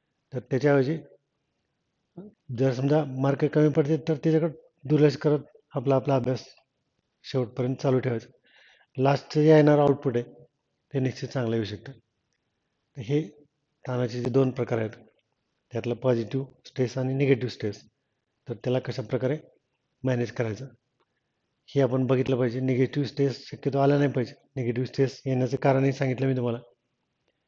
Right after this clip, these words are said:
की अवस्था अपेक्षा. आपण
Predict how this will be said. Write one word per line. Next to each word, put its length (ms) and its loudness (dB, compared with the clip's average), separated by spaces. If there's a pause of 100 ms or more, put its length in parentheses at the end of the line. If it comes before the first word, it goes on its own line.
(220)
की 60 0
अवस्था 440 4
अपेक्षा. 340 -4 (1000)
आपण 340 -2